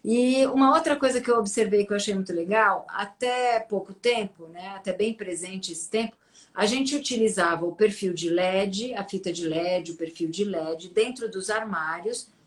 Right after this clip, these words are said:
em cima, pra iluminar o armário de cima pra baixo. Tanto que a gente passou a usar prateleiras de vidro, porque daí punha um perfil, já iluminava o móvel inteiro, né?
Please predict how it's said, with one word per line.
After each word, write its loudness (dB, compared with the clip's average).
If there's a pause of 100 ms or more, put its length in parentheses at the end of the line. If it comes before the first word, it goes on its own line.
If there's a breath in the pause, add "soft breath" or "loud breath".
(140 soft breath)
em 2
cima, 0 (360)
pra 6
iluminar 2
o 6
armário 2
de -4
cima -2
pra -2
baixo. 2
Tanto -4
que -6
a -2
gente -6
passou 0
a 2
usar 2
prateleiras -4
de -8
vidro, -4
porque -4
daí 4
punha -2
um -10
perfil, -6
já -4
iluminava -4
o -8
móvel -4
inteiro, -4
né? -16